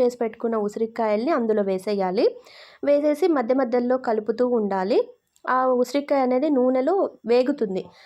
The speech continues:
వేగినప్పుడు తర్వాత కొంచెం సేపు మూత పెట్టేసి మధ్య మధ్యలో మూత తీసి కలుపుతూ ఉసిరికాయల్ని మగ్గించాలి. ఆ, నొక్కి చూడాలి ఉసిరికాయ మగ్గిందా లేదా అని. కొంచెం ఇలా మనం గరిటెతో నొక్కితే ఉసిరికాయ మెత్తబడిన తర్వాత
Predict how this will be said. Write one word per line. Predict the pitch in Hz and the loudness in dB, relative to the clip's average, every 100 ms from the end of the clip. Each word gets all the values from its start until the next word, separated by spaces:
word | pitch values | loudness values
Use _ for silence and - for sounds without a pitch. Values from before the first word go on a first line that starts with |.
| - - - | -20 -20 -2
వేగినప్పుడు | 262 277 302 285 320 370 311 311 - | 0 2 0 0 0 2 0 -2 -2
తర్వాత | 269 294 294 | 0 0 0
కొంచెం | 294 254 254 | 0 0 -2
సేపు | 247 254 240 | -2 -2 0
మూత | 240 247 | -2 0
పెట్టేసి | 233 214 208 208 220 | -4 -2 -2 0 -2
మధ్య | 208 196 | -2 -2
మధ్యలో | 214 208 208 208 | -2 0 -2 -2
మూత | 208 208 214 214 | -2 -2 -4 -4
తీసి | 208 208 | -4 -4
కలుపుతూ | 214 196 190 196 196 415 - _ _ - 233 | -6 -4 -6 -6 -2 -2 -4 _ _ -10 -2
ఉసిరికాయల్ని | 254 269 269 233 226 285 | 0 -2 0 0 0 0
మగ్గించాలి. | 220 180 208 214 190 220 480 - _ _ - | -2 -2 -6 -4 -4 -2 -4 -6 _ _ -4
ఆ, | 247 240 233 | -2 0 0
నొక్కి | 233 254 339 | 0 0 -2
చూడాలి | 302 254 247 208 | 0 0 2 0
ఉసిరికాయ | 208 208 240 240 240 | 0 0 -4 -2 -2
మగ్గిందా | 208 180 220 226 233 | -2 -4 -4 -2 -2
లేదా | 214 202 202 | -2 -2 -4
అని. | 190 202 554 - - - - | -2 -2 -2 -4 -20 -20 -2
కొంచెం | 294 285 285 | -2 0 0
ఇలా | 254 | 2
మనం | 254 247 247 | 0 0 0
గరిటెతో | 233 240 285 302 | 0 0 0 0
నొక్కితే | 285 247 269 392 | 0 -2 -2 2
ఉసిరికాయ | 440 294 269 294 294 | 2 2 -2 -2 0
మెత్తబడిన | 254 214 233 254 247 | 0 -2 -2 0 0
తర్వాత | 233 208 226 254 311 269 | -2 -2 -2 -2 -2 -2